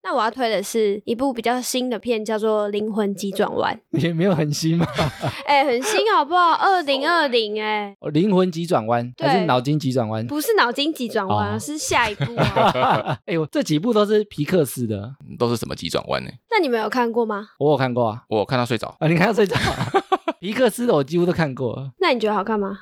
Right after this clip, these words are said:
Speaker 2: 我觉得不错啊。
Speaker 1: 那跑跑为什么睡着？
Speaker 3: 就它的速度有点慢。
Speaker 2: 你要用那个一点二倍速。
Speaker 3: 我可能要用二点零倍速在那里跑。
Speaker 2: <laughs> 二点零太快了。<laughs> 我觉得它的概念不错啊。
Speaker 1: 他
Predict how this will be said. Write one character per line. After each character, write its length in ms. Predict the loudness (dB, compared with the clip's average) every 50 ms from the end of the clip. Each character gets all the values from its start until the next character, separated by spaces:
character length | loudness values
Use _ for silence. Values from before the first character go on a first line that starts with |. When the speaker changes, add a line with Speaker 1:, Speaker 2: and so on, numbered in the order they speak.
| _ 0
Speaker 2:
我 100 | 0 4
觉 120 | 4 4
得 80 | 4 2
不 120 | 0 -2
错 240 | -2 0 4 4 4
啊。 220 | 4 4 0 -4 _ 0
Speaker 1:
那 120 | 0 0
跑 160 | 2 2 0
跑 160 | 2 2 2
为 80 | 2 0
什 120 | -2 -4
么 140 | -4 -6 -6
睡 280 | -6 -4 -2 0 0 0
着？ 200 | -2 -4 -8 -8 -12 _ _ -8
Speaker 3:
就 460 | -2 0 2 2 4 2 2 0 -2
它 160 | -2 -2 -4 -2
的 140 | 0 -2
速 240 | -2 -2 -2 -2 0
度 140 | 0 2 0
有 80 | 0 -2
点 160 | -4 -6 -6
慢。 220 | -6 -6 -6 -6 _ _
Speaker 2:
你 80 | -8 -2
要 140 | -2 0 0
用 120 | 0 0
那 60 | -2 0
个 240 | 0 0 0 0 -2
一 200 | -2 -2 -2 -2
点 220 | -2 -4 -4 -4 0
二 160 | 2 2 2
倍 200 | 2 2 0 0
速。 160 | 2 0 0
Speaker 3:
我 360 | 0 2 0 0 0 0 0 0
可 120 | 0 -2
能 100 | -2 0
要 200 | 0 2 2 2
用 120 | 0 -2 -6 -8
二 180 | -6 -6 -4
点 160 | -4 -4 -6
零 180 | -6 -6 -8 -8
倍 160 | -8 -6 -6 -2
速 100 | 0 0 0 0
在 120 | 0 -4
那 40 | -2
里 80 | -2 -4 -6
跑。 120 | -4 -2 2
Speaker 2:
<laughs> 40 | 2
二 60 | 2
点 160 | 2 2 0
零 120 | 0 0
太 120 | 2 2 0
快 340 | 2 2 2 4 4 4 4
了。 220 | 4 4 2 2 2 0 -2 -2 0
<laughs> 360 | -2 -2 -2 -2 -8 -8 -2
我 80 | -2 0
觉 80 | 2 4
得 60 | 4
它 0 |
的 100 | 2 2
概 180 | 0 -2 0
念 180 | 2 2 2 2
不 100 | 0 -2
错 260 | -4 -2 0 0 0
啊。 180 | -2 -6 -12 -20 _ -6
Speaker 1:
他 160 | 0 0 0